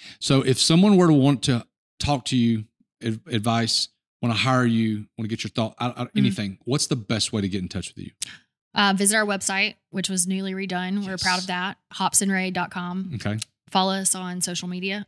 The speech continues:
Speaker 1: Okay.
Speaker 2: at Hobson Ray. And yeah, just connect.
Speaker 1: Where, where can someone sign up for your newsletter? So let me say this. Let me give a plug. She, she's got a great newsletter. It's very informative, very fun. Um, and it's not,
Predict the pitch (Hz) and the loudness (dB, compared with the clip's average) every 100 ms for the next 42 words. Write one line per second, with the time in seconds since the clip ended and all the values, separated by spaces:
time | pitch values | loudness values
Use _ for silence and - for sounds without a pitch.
0 | - 185 196 185 - 185 175 175 208 - | -6 -4 -2 -2 -2 -4 -4 -4 -6 -8
1 | _ _ _ _ _ _ 185 180 175 175 | _ _ _ _ _ _ -2 0 -2 -6
2 | 175 180 185 - - - 247 208 - - | -10 -10 -8 -8 -8 -6 -6 -4 -6 -2
3 | 190 185 - - - - 131 165 - 143 | 0 -2 -4 -12 -18 -4 2 2 2 2
4 | 170 180 160 - 143 127 123 - 127 120 | 2 2 2 2 2 2 2 2 2 2
5 | 117 95 120 110 104 104 - 98 95 - | 0 -2 0 2 2 2 0 -4 -4 -2
6 | 120 127 156 147 117 110 - 117 113 110 | 0 2 4 4 2 2 2 2 0 -2
7 | - 107 98 - _ _ _ - - 120 | -2 -4 -4 -10 _ _ _ -2 0 2
8 | 160 175 180 117 117 123 120 107 104 92 | 2 2 2 2 2 4 4 4 2 0
9 | 95 98 - - 117 - 123 135 135 123 | -4 -10 -18 -6 -6 -2 2 2 2 2
10 | 117 110 98 110 110 - 120 107 95 98 | 2 2 2 0 0 -2 0 0 0 -4
11 | - _ _ _ _ - 110 104 101 101 | -12 _ _ _ _ -6 -2 0 0 -2
12 | - 120 107 123 127 127 | -2 -2 0 0 0 0